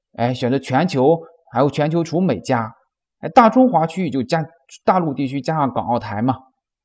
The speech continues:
亚洲就包含新加坡了，日本的整个亚洲区域的一个就医范围，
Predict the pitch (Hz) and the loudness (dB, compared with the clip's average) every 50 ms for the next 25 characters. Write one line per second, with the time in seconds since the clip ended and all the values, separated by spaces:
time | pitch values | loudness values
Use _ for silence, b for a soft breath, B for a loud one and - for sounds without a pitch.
0 | _ _ _ _ _ _ _ _ _ - - 170 202 170 143 147 151 127 123 123 | _ _ _ _ _ _ _ _ _ -6 2 4 4 4 4 2 0 0 0 2
1 | - 139 139 127 123 117 131 147 151 151 147 147 139 147 156 156 131 143 165 165 | 2 2 2 2 -2 -2 -2 -2 0 0 0 0 0 0 2 2 4 2 2 0
2 | 120 117 113 117 110 110 113 117 143 156 139 127 113 - - 127 127 113 110 107 | 0 0 -2 -2 -4 -4 -4 -2 0 0 2 0 -2 -2 -2 -4 -2 -2 -2 -4
3 | 110 110 117 120 113 120 120 127 127 113 107 104 104 101 | -6 -6 -4 -4 -2 -2 0 0 0 0 0 -2 -4 -6